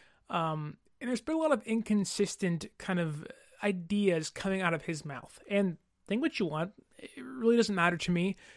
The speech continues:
I don't take what Joe Montana says into consideration when, you know, when, when discussing Jimmy Garoppolo and Trey Lance. I don't really take into account what Steve Young has to say. They both hold an idea of how they were used and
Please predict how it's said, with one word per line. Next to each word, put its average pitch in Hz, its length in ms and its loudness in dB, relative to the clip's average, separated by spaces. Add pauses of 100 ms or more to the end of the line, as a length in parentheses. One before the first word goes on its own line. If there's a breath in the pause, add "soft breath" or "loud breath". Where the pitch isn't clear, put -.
(280 loud breath)
I 196 80 2
don't 214 240 2
take 196 260 0
what 180 100 0
Joe 180 120 2
Montana 180 520 0
says 160 220 -6
into 165 120 0
consideration 165 800 -2
when, 160 280 0 (680)
you 185 100 -2
know, 160 60 -2
when, 170 240 -2
when 175 100 6
discussing 185 520 2
Jimmy 170 180 4
Garoppolo 165 500 2
and 165 80 0
Trey 160 140 0
Lance. 156 320 -2 (400 loud breath)
I 277 40 -4
don't 294 120 -8
really 202 240 4
take 190 240 2
into 175 520 2 (340 soft breath)
account 175 320 0
what 170 200 0
Steve 170 280 -6
Young 165 120 0
has 170 200 -2
to 165 80 -6
say. 160 340 2
They 175 120 2
both 170 320 0
hold 180 280 4
an 175 80 2
idea 160 480 2
of 147 80 -2
how 160 180 0
they 160 200 0
were 175 140 2
used 165 420 0
and 151 280 -2